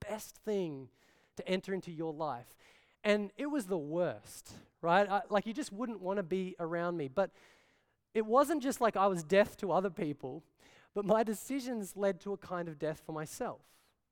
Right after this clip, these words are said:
Because I was, even though I kind of knew some stuff, I was pursuing the good life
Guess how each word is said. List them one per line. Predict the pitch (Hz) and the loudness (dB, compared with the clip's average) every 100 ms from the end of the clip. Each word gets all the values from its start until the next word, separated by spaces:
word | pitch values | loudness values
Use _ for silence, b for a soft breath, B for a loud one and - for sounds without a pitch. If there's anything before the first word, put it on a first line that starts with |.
| b b | b b
Because | 226 220 196 | 0 2 4
I | 220 | 6
was, | 285 233 185 170 175 | 6 6 4 4 0
even | 233 277 247 | 0 2 4
though | 220 | 6
I | 202 180 | 6 2
kind | - 214 | 0 2
of | 247 | 2
knew | 214 247 277 | 2 2 2
some | - 233 220 | 0 -2 -2
stuff, | - - 240 147 165 _ b b b | -4 0 0 0 -6 _ b b b
I | 185 | 4
was | 226 240 | 4 4
pursuing | - 233 - 233 233 214 | -4 -12 -10 -4 -4 -2
the | 185 | -4
good | 156 208 | -4 -8
life | 185 156 135 | -4 -4 -6